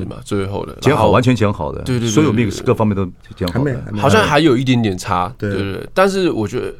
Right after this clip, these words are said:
Speaker 1: 呃，后来我上映之后，然后第三天我，我的确有在，坐在电影院里面看完整部，用大荧幕看，就是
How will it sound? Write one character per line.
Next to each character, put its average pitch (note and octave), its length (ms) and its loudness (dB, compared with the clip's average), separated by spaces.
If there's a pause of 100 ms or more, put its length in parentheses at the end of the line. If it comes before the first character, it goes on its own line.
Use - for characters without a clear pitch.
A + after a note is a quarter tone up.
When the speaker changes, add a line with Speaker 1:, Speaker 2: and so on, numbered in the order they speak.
(200)
Speaker 1:
呃， G#2 260 -2
后 D#3+ 160 2
来 B2+ 160 6
我 F#2+ 240 -2
上 C3 260 0
映 A#2+ 260 -2
之 A2 120 -4
后， G#2+ 220 0
然 G2 100 -6
后 G2+ 80 -6
第 A#2+ 100 -4
三 G#2+ 200 0
天 G#2+ 120 -2
我， F#2+ 220 -4 (160)
我 - 120 -8
的 G#2 100 -6
确 A2 100 -8
有 G#2 140 0
在， F#2+ 280 -2 (140)
坐 A#2+ 200 2
在 G#2 40 4
电 G#2 160 -2
影 F#2 60 -4
院 F#2+ 180 -6
里 - 60 -
面 F#2 160 -8
看 F#2+ 200 -6
完 D2+ 220 -10
整 - 160 -14
部， F#2+ 120 -12
用 G2+ 160 -4
大 G2 160 -2
荧 F2+ 40 -6
幕 F#2 140 -6
看， F2+ 220 -8
就 G#2+ 100 -6
是 G#2 200 -4